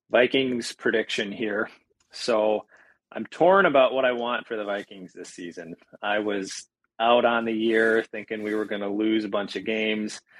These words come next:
And then Monday, of course, was a very impressive win, but we're still gonna be without J J for a while. And unfortunately, I think this team is still prone to shoot themselves in the foot.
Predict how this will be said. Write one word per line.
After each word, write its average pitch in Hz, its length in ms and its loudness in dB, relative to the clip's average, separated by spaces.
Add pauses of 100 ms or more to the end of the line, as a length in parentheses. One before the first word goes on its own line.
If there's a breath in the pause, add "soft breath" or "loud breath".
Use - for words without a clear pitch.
(360 loud breath)
And 95 100 -8
then 101 160 -4
Monday, 160 400 6
of 135 120 2
course, 147 480 0
was 110 140 -8
a 101 40 -12
very 110 260 -2
impressive 104 480 -10
win, 131 460 -2 (600)
but 101 340 0
we're 107 80 -8
still 156 220 0
gonna 156 140 0
be 139 140 0
without 123 300 2
J 117 180 0
J 113 180 -2
for 110 180 -8
a 110 60 -4
while. 107 420 2 (520)
And 98 160 -12
unfortunately, 117 800 -2
I 92 140 -4 (100)
think 110 220 -10 (240)
this 113 240 -6
team 110 260 -6
is 101 140 -8
still 104 460 -2
prone 104 440 -4 (100)
to 98 180 -4
shoot 104 300 -4
themselves 95 580 -2
in 92 120 -10
the 82 80 -10
foot. - 320 -4